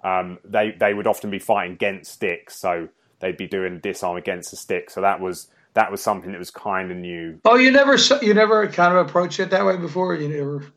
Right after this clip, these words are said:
Speaker 1: We tend not to. We tend not to get the, I guess, stabbing end of the stick and, and disarm further down the stick. And, and the
Speaker 2: Mm-hmm.
Speaker 1: reason being, I guess, is, is because we, we, we want it to be transferable to,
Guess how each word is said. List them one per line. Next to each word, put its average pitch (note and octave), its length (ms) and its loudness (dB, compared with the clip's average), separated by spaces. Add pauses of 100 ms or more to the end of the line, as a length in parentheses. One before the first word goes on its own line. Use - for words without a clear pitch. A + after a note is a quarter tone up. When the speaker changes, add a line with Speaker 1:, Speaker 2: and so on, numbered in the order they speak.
(460)
Speaker 1:
We D3 140 -4
tend D#3 440 -2
not C#3+ 260 2
to. C#3+ 380 2
We B2+ 100 -2
tend C#3 380 0
not C3+ 240 0
to - 80 -14
get A2+ 260 -2
the, A2 400 -4 (180)
I F#2+ 100 -6
guess, - 500 -8 (120)
stabbing G#2+ 540 -2
end G2 340 -8
of F2 100 -12
the G2 80 -10
stick - 580 -8 (360)
and, F2+ 240 -8
and F#2 220 -8
disarm F#2 680 -2 (200)
further G2+ 460 0
down F#2+ 280 -2
the F#2 80 -8
stick. - 440 -6 (480)
And, G2 200 -8
and F#2 200 2
the G2+ 40 0
Speaker 2:
Mm-hmm. G2+ 100 -4
Speaker 1:
reason G#2+ 360 -4
being, G2 280 0
I F#2 100 -4
guess, F#2 260 -6
is, F#2 140 -8
is F#2+ 200 -10
because F#2+ 480 -8
we, F#2 140 -6
we, F#2 180 -6
we F#2+ 220 -8
want F#2+ 180 -4
it F#2 140 -12
to - 80 -20
be G2 100 -10
transferable F2+ 880 -4
to, F2+ 240 -10